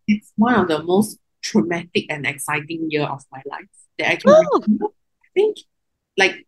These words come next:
Speaker 1: peaks and valleys, literally.
Speaker 2: Mm-hmm.
Speaker 1: So, like, um, I think I was asking Mei Shan before we started, uh, do you think that this year has been the most surprising, like, the most, uh, e-, eventful for you? But for me, I think, uh,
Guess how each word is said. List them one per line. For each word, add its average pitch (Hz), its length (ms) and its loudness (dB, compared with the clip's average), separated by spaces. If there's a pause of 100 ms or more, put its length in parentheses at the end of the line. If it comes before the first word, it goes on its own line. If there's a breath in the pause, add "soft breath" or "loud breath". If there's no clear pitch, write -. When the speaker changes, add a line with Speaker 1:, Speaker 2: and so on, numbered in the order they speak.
Speaker 1:
peaks - 260 -2
and 156 200 -2
valleys, 170 520 2
literally. 147 580 -8 (160)
Speaker 2:
Mm-hmm. 214 480 -4 (420)
Speaker 1:
So, - 120 -2
like, 208 260 2 (280 loud breath)
um, 180 560 2 (240)
I 214 100 4
think 285 100 6
I 190 80 4
was 170 100 0
asking 180 360 -2 (100)
Mei 151 140 -4
Shan 156 200 -14
before 160 240 -8
we 139 120 -2
started, - 320 -6 (180)
uh, 135 300 0
do - 340 -6
you 208 60 10
think 208 180 4
that 123 140 -2
this 170 180 -2
year 160 120 2
has 139 120 -2
been 139 160 -4
the 139 80 -8
most 156 220 -2
surprising, 156 640 -4
like, 135 180 -8
the 147 240 -14
most, - 240 -12
uh, 135 360 -4
e-, 170 160 -10 (100)
eventful 170 520 4
for 139 120 -2
you? 147 200 -2
But 147 200 0 (340 loud breath)
for 220 200 6
me, 277 280 8
I 175 160 2
think, 226 380 0
uh, 143 600 0